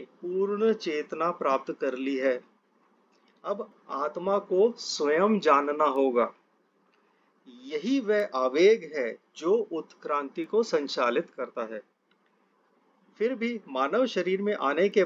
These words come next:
बावजूद वह इसे प्राप्त करने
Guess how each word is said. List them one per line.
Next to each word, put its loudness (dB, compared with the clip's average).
बावजूद 4
वह -2
इसे -4
प्राप्त 0
करने -4